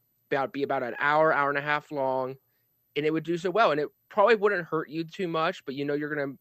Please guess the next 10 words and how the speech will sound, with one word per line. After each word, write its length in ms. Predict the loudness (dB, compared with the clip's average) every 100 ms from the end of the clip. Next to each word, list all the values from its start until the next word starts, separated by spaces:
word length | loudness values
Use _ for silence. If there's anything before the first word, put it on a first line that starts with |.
| _ -8
win 320 | -2 0 0
over 320 | -2 -2 -2
a 80 | -2
lot 300 | -2 -4 -4
of 100 | -6
fans. 440 | -8 -8 -10 -14 _ _ _ _ -6
And 360 | -2 -2 -4 -6
I, 160 | -6 -4 -4
I 60 |
just, 440 | -6 -12 -14 -20